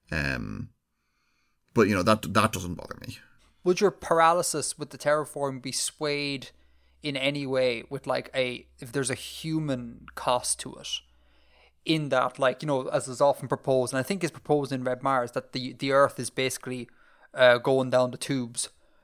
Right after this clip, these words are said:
Speaker 1: Mm-hmm.
Speaker 2: um, massively overpopulated and polluted, and
Speaker 1: Oh, boy. <laughs>
Speaker 2: everything's awful. Like,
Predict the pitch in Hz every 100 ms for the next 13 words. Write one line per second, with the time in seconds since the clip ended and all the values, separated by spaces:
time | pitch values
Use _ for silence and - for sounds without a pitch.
0 | 113 110 98 113 113 - 135 127 - 127
1 | 127 147 127 123 131 120 131 120 117 -
2 | 120 123 120 127 117 127 113 123 127 139
3 | 117 131 208 190 156 147 160 - 143 170
4 | 139 139 135 135 - 131 123 - - -
5 | 156